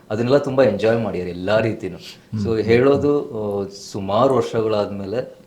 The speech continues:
Speaker 1: in fact ಈಗ ಬರ್ತಿರೋ ಕಾಲಮಾನ ಘಟ್ಟದಲ್ಲಿ ಸಿನಿಮಾಗಳನ್ನ ನೋಡಿದಾಗ,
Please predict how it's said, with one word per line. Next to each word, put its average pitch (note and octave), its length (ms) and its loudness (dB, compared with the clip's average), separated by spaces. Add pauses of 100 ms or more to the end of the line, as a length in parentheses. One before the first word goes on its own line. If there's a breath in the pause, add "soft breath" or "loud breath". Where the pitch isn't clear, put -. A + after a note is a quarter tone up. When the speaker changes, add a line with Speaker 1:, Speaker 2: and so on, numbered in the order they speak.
(160)
Speaker 1:
in A2 120 -4
fact A#2 460 2
ಈಗ A#2+ 380 4
ಬರ್ತಿರೋ A#2+ 400 2
ಕಾಲಮಾನ G#2+ 520 0
ಘಟ್ಟದಲ್ಲಿ G#2 640 -4
ಸಿನಿಮಾಗಳನ್ನ G#2+ 680 -2
ನೋಡಿದಾಗ, G2+ 440 -2